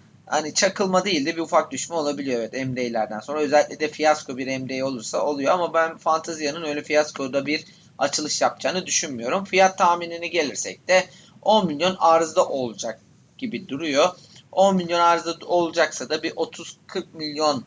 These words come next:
hacim yaratırsa eğer arkadaşlar, yani tabii çok farazi söylüyorum şu an, iki, üç, dört dolar gibi bir fiyatı görebilme ihtimali var. Bu da ne kadar bir fiyata gelir derseniz de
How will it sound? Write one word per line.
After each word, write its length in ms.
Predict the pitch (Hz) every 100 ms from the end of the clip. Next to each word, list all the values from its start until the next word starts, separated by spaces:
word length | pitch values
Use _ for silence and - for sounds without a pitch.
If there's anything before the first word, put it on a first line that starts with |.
| - _ _ _ _ _
hacim 460 | - 143 - 190
yaratırsa 600 | 165 151 156 - 175 -
eğer 360 | 127 - 147 123
arkadaşlar, 680 | 127 123 123 110 107 156 180 - _ _ _ _ _
yani 240 | - 90 -
tabii 220 | - 147 -
çok 280 | - - -
farazi 480 | - 139 135 135
söylüyorum 540 | 151 - 120 110 110 113
şu 140 | -
an, 120 | 190 180
iki, 380 | 190 - 175
üç, 320 | 196 190 - 208
dört 280 | 196 190
dolar 300 | 147 147 151
gibi 320 | 143 139 170 139
bir 240 | 151 - _ _ _ _
fiyatı 540 | - 165 160 156 190 208 -
görebilme 500 | 156 156 151 160 170
ihtimali 580 | 143 - 139 127 110 117
var. 220 | 170 196 -
Bu 160 | 165 175
da 120 | 170
ne 120 | 175
kadar 400 | 180 139 135 123 - _ _ _ _ _ _ _ _ _ _ _ -
bir 200 | 131 131
fiyata 360 | - 135 123
gelir 460 | 120 139 135 127 113
derseniz 640 | 143 151 - 120 107 101
de 360 | 139 165 170